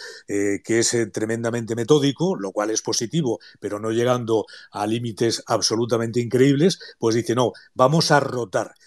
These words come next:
Y a mí el tema de las rotaciones por obligación tampoco me gustan. Yo prefiero estar ganando el partido que voy a jugar o que estoy jugando a no pensar en el minuto quince de la primera parte con cero cero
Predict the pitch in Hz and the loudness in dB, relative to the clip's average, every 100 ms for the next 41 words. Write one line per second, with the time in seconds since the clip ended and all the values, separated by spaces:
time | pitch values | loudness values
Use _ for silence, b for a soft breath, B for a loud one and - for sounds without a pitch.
0 | b - 120 160 196 185 175 156 143 123 | b -12 -8 -2 0 2 2 4 2 0
1 | 123 151 170 - 151 139 135 123 117 - | -2 -2 -2 0 2 4 2 0 -2 -2
2 | 151 160 123 151 147 139 131 196 - 95 | -2 -2 -2 -2 0 2 2 2 -2 -10
3 | - B B B 107 143 170 170 170 170 | -12 B B B -2 0 2 2 4 2
4 | 180 B B - 120 - 175 - - - | 0 B B -4 -2 4 4 4 0 -2
5 | 127 139 180 160 120 110 110 104 170 160 | 2 2 2 2 0 -2 -4 -2 0 2
6 | 120 117 123 160 147 135 147 117 110 110 | 0 2 2 2 0 2 2 0 -6 -6
7 | - 156 160 156 135 139 151 B B B | -4 -2 0 0 4 4 2 B B B
8 | 107 143 156 135 165 165 123 113 110 127 | 0 2 2 0 2 2 2 -2 -4 -4
9 | 139 156 165 147 131 110 101 107 117 143 | -2 0 0 0 0 0 -2 -4 -2 0
10 | 156 143 117 101 95 139 123 139 151 | 0 -2 -6 -6 -2 2 4 6 4